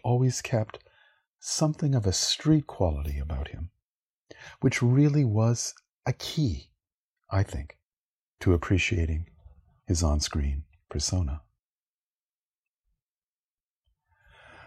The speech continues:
By nineteen thirty, at age seventeen, Garfield had landed a few walk-on parts in the theater, where he was able to observe and learn from actors at work. He also succumbed to a sense of adventure, and with no acting jobs in sight,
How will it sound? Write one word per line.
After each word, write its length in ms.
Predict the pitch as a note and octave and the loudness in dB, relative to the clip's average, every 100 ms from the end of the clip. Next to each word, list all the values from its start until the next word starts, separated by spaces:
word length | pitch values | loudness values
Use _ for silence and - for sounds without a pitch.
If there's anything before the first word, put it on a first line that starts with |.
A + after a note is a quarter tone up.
| - - | -12 4
By 100 | D3+ | 8
nineteen 420 | D#3+ G#3+ - D#3+ | 10 8 4 2
thirty, 460 | C#3 D#3 D3 F#2 D2 | 2 4 4 4 2
at 100 | F2+ | 4
age 200 | A2+ - | 2 2
seventeen, 760 | - G#2 G2+ - G2 D#2 C#2 D2+ | 0 2 0 0 -2 -2 -4 -8
Garfield 460 | - C3+ E3+ E3+ B2+ | -2 -2 0 -2 0
had 140 | A2+ | 2
landed 340 | G2+ G#2 A2 F2+ | 4 2 2 0
a 60 | |
few 240 | E2+ G2+ G2 | -2 0 0
walk-on 520 | F2 G2+ - D2+ C#2+ | 2 0 0 -4 -4
parts 420 | - C#2 C2 - | -6 -6 -6 -6
in 160 | - A#2 | 0 0
the 80 | G2+ | 0
theater, 460 | - D2 C#2 C#2+ _ - - - | -4 -6 -6 -8 _ -20 -20 -4
where 140 | - C3 | 4 4
he 40 | |
was 180 | C3 C3 | 4 0
able 200 | - C3+ | 0 0
to 200 | C3 A2 | 0 0
observe 680 | G2+ G2+ G2 A#2+ A2 D#2 D#2 | -2 -4 2 4 4 2 0
and 180 | F#2+ G#2+ | 0 2
learn 300 | A#2 F#2 D2+ | 4 2 0
from 200 | - A#2 | -2 0
actors 400 | B2+ - G2 - | 0 -2 -2 -2
at 120 | G2+ | -2
work. 400 | A2+ D2+ - _ _ _ _ _ _ _ _ _ _ _ _ - - | -4 -4 -10 _ _ _ _ _ _ _ _ _ _ _ _ -20 2
He 180 | D#3+ | 6
also 240 | E3+ G#3 F3 | 6 4 -2
succumbed 500 | - B2+ - C#3+ C#3 | -2 -4 -2 0 0
to 140 | - | 2
a 60 | A2+ | 2
sense 320 | - C#3 C3 | 2 0 0
of 100 | A#2 | 0
adventure, 640 | G#2+ F2+ G2 G#2 - D2+ C#2+ | -2 2 0 0 -2 -4 -2
and 140 | A2 | 0
with 140 | B2+ | 2
no 180 | F3 A3+ | 2 2
acting 300 | A3+ G3+ F3 | 0 0 0
jobs 340 | D#3+ D#3+ D3 - | 2 0 0 0
in 80 | |
sight, 440 | C3 - C#3+ C#2+ | 0 2 0 0